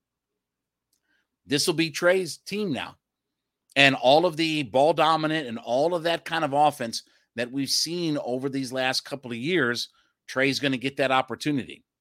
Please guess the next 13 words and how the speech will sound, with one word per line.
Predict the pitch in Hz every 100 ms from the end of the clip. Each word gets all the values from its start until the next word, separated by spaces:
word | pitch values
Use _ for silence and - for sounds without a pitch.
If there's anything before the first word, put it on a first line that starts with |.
| _ _ _ _ _ _ _ _ _ _ _ _ _ _
They | 98 143 131
certainly | - 185 233 185 151 147 -
are | 117
not | 120 160 147
gonna | 151
be | 143
able | 151 143
to | 127
afford | - 196 202 143 135 139 _ _ -
for | 135
Trae | - 143 143
to |
go | 120 131 120 113